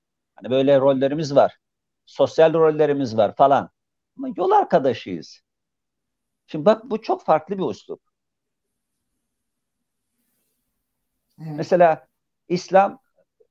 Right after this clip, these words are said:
Speaker 1: İslam'da biliyorsun riya, hani başkaları desin diye yapılan şeyler şirktir. En büyük günahtır.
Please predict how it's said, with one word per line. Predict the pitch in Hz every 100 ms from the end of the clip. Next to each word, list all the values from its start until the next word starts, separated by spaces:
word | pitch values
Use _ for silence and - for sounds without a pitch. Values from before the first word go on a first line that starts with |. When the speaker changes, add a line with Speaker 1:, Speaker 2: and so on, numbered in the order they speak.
| _ _
Speaker 1:
İslam'da | - - 156 165
biliyorsun | 151 147 160
riya, | 147 151 185 - _ -
hani | 117 117 104 - _
başkaları | 117 117 - 127 135 131
desin | 120 - 143
diye | 135
yapılan | 123 120 123
şeyler | 113 131 -
şirktir. | - - 190 - 80 - _ _ _ -
En | 156 160
büyük | 131
günahtır. | - 87 - 78 -